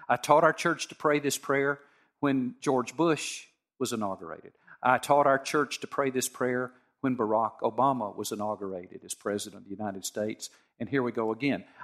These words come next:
I am an equal opportunity prayer. And, uh, and so, uh,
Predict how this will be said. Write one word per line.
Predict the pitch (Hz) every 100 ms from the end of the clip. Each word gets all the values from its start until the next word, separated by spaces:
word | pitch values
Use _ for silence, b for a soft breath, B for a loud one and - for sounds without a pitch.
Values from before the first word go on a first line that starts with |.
| -
I | 131 143 175
am | 143 123
an | 117
equal | - 160 - 147
opportunity | 139 139 123 147 139 -
prayer. | 120 - 135 101 82 - _ _ _ - -
And, | 131 131
uh, | 127 120 120
and | 131 127 127
so, | 147 123 120 B B -
uh, | 131 117